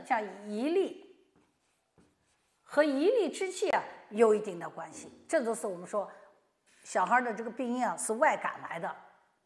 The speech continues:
但是说你像流行性腮腺炎，我想说一下，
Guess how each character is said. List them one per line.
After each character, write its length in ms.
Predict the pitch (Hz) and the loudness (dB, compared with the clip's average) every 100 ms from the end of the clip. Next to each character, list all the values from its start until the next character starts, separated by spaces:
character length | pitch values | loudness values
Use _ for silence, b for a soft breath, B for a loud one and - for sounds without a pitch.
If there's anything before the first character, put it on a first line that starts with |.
| _ b b b - | _ b b b 4
但 200 | 349 320 | 6 6
是 60 | |
说 100 | 311 | 4
你 140 | 294 254 | 2 2
像 180 | 285 226 | 0 2
流 100 | 247 | 0
行 200 | 277 254 | -2 -4
性 160 | 247 | -4
腮 180 | 240 240 | -2 -2
腺 160 | 220 214 | -2 -2
炎， 180 | 196 | 0
我 120 | 196 214 | 0 0
想 200 | 196 165 | -2 -6
说 160 | 208 | -6
一 80 | 185 | -6
下， 160 | 196 | -6